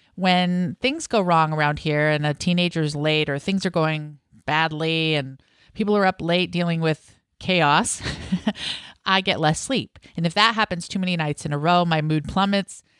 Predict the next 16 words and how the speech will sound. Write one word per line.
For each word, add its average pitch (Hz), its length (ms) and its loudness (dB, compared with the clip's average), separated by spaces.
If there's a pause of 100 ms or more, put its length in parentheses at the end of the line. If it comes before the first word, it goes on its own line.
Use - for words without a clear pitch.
(180)
I 151 500 0
have 151 520 -2 (120)
signs 156 340 -2
of 143 80 -8
depression 208 680 0
and 160 240 -4
things 208 300 -2 (140)
just - 340 -4
fall 156 280 0
apart 196 300 0
because 175 320 0
when 165 160 -2
I'm 156 140 0
depressed, 185 560 0
I 160 80 0
have 151 320 0